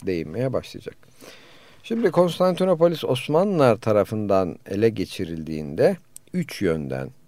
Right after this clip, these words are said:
Marmara surları, Haliç surları ve Kara surları tarafından çevreleniyordu.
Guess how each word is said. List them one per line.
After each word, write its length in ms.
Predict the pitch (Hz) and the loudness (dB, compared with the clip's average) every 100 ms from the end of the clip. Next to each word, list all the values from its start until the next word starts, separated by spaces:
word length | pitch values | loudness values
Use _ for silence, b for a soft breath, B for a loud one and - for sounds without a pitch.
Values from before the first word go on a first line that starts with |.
| - - | -20 -18
Marmara 560 | - 90 92 87 78 71 | -6 -2 -2 -4 -6 -6
surları, 520 | - 78 78 64 71 | -8 -10 -10 -6 -4
Haliç 340 | 73 117 104 - | -4 -4 -6 -8
surları 500 | - 85 78 117 165 | -10 -8 -4 -2 2
ve 140 | 110 b b b | 2 b b b
Kara 320 | - 110 127 123 | -4 2 2 0
surları 520 | - 95 87 80 73 | -4 -6 -2 -2 -4
tarafından 680 | - 82 73 82 95 175 233 _ - | -4 -4 -4 -4 0 0 -2 _ -6
çevreleniyordu. 920 | - 113 101 92 85 82 71 65 - | 2 2 4 2 0 -4 -6 -6 -10